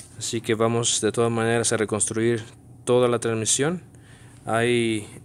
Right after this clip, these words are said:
ah, paleros que tenemos que cambiar y otras piezas. Ah, mientras tanto vamos a limpiar partes y esperar que lleguen las partes nuevas. Ah, voy a hacer otro video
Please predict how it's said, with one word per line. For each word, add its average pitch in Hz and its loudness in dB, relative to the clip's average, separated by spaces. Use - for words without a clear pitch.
ah, 101 -4
paleros 113 -2
que 113 -10
tenemos 110 -6
que 113 -6
cambiar 110 -4
y 107 -4
otras 107 -8
piezas. - -4
Ah, 101 -10
mientras 107 -6
tanto 147 -2
vamos 117 -4
a 107 0
limpiar 113 -4
partes 120 -2
y 107 -4
esperar 104 -2
que 104 -8
lleguen 98 -6
las 92 -6
partes 101 -6
nuevas. 92 -8
Ah, 95 -6
voy 104 -2
a - 0
hacer 113 0
otro 110 -2
video 101 0